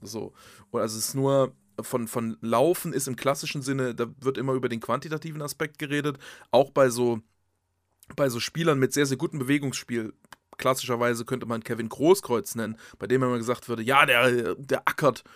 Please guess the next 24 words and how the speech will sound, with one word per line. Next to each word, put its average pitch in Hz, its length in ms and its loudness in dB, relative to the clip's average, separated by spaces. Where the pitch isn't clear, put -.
der, 117 340 6
der 120 320 -2
läuft 135 300 2
sich - 120 -2
die 143 120 -8
Seele 139 260 4
aus 127 180 -2
dem 123 80 -4
Leib, 123 440 -2
bla, 113 120 -2
bla, 123 120 -2
bla. 117 280 -2
Aber 120 140 2
der 123 80 0
hat 151 160 -2
vor 120 160 2
allem 135 140 0
auch - 160 -6
qualitativ 120 680 -4
sehr, 131 240 8
sehr 123 120 2
gute 117 180 -6
Bewegungen 123 540 -2
gehabt. - 400 -10